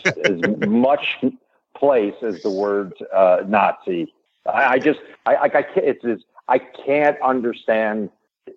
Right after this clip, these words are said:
Speaker 2: It, it, there's, there's not, I mean, obvious, it was obviously like a studio or somebody, maybe even he stepped in and said, "Look, if we're gonna release this thing, we have to have somebody come out and say, 'Look,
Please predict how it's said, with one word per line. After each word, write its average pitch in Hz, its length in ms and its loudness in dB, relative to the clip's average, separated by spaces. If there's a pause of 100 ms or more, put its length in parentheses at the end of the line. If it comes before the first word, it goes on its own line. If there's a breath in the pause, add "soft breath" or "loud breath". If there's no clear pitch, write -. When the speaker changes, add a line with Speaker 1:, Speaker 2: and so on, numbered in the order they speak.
(200)
Speaker 2:
It, - 220 -6
it, - 240 -6
there's, 139 420 2
there's 139 260 0
not, 147 280 2
I 139 60 4
mean, 143 220 0 (160)
obvious, 196 380 0 (120)
it 170 80 -6
was 156 160 -4
obviously 143 760 -2
like 104 200 0
a 104 60 -6 (100)
studio 123 420 2
or 98 200 0
somebody, 104 300 0
maybe 117 260 0
even 107 280 -4
he 107 220 -2
stepped - 260 0
in 90 60 2
and 85 80 -4
said, 90 160 0
"Look, 98 200 2
if 78 80 -8
we're 104 120 2
gonna 123 260 2
release 101 440 0
this 90 140 -8
thing, 92 200 -4
we 92 100 2
have 92 200 0
to 104 60 -2
have 90 120 -2
somebody 90 260 0
come 90 180 -2
out 87 200 0
and - 120 -20
say, 90 140 2
'Look, 82 260 0